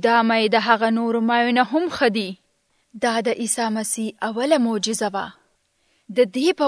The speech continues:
وجه د هغه د مریدانو باور په هغه ډیر زیات پوخ شو. زما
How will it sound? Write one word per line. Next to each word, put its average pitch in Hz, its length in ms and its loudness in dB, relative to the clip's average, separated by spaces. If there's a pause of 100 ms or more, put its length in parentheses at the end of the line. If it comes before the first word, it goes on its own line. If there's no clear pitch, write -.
وجه 226 320 2
د 220 140 2
هغه 220 300 0
د - 20 0 (120)
مریدانو 220 580 -2 (100)
باور 220 420 2 (580)
په 247 140 2
هغه 226 300 -2 (240)
ډیر 277 340 -2
زیات 220 260 2 (120)
پوخ 220 260 0
شو. 185 220 -8 (720)
زما 302 300 2